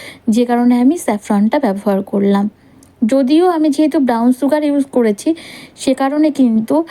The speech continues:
একটা হলদে বা একটা লালচে রঙ, যেটা প্যাড়ার হয়, সেই রঙটা কিন্তু এমনিই আসবে। তো দুধটা এখন ভালো করে ফুটিয়ে নিয়ে আমি চিনিটা অ্যাড করলাম। যদিও আমার মনে হচ্ছে পুরো চিনি লাগবে না,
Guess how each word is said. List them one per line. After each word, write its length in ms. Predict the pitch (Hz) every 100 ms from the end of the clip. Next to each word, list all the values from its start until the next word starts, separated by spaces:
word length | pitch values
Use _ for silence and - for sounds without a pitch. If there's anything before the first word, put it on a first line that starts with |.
| - -
একটা 380 | 226 - - 285
হলদে 480 | - 269 247 254 285
বা 100 | 294
একটা 220 | 269 -
লালচে 560 | 262 208 202 214 - 269
রঙ, 280 | 226 247 294
যেটা 220 | 226 233
প্যাড়ার 500 | 240 240 190 240 269
হয়, 340 | 240 214 247 330 - - -
সেই 220 | - 262
রঙটা 280 | 262 262 269
কিন্তু 320 | 269 254 262 294 -
এমনিই 520 | 233 233 233 220 196
আসবে। 420 | 180 196 - 196 - - - - - - - - -
তো 80 | 254
দুধটা 420 | 208 240 - 277
এখন 220 | 269 294
ভালো 180 | 277 285
করে 160 | 294 302
ফুটিয়ে 360 | 320 269 311
নিয়ে 260 | 277 247 320 - - - -
আমি 220 | 254 269
চিনিটা 380 | 269 247 226 233
অ্যাড 160 | 208 202
করলাম। 600 | - 208 208 254 339 269 240 -
যদিও 280 | 240 277
আমার 240 | 277 247 269
মনে 160 | 277 285
হচ্ছে 240 | 277 311
পুরো 220 | 269 262
চিনি 240 | 247 277 285
লাগবে 340 | 294 277 277
না, 160 | 240